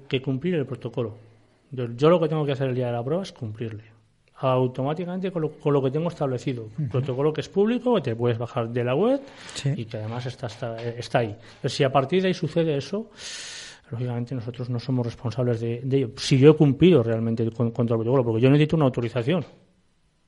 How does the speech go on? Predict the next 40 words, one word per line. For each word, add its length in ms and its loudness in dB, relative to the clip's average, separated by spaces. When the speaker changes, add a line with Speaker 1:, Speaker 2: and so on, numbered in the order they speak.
Speaker 1:
de 200 -2
todo, 340 2
pero 160 -2
igual 240 4
que 120 4
antes 300 0
la, 160 0
la 200 0
ne-, 200 2
necesitabas 800 0
en 80 -2
el 40 -6
protocolo, 520 -2
pero 140 0
hay 60 0
que 40 -4
cumplir 380 -4
todo, 320 -2
hay 60 -8
que 80 -16
cumplir 320 -6
tu 100 -8
ambulancia, 480 -2
tu 100 -8
médico, 380 -2
tu 100 -8
seguro 360 -2
de 60 -2
responsabilidad 420 -6
civil, 280 -2
tu 120 -4
voluntariado, 840 0
Speaker 2:
¿Algún 200 6
Speaker 1:
tus 20 6
señales 0 -
Speaker 2:
problema 340 10
Speaker 1:
de 40 6
Speaker 2:
con 120 8
los 120 8
Speaker 1:
tráfico. 220 8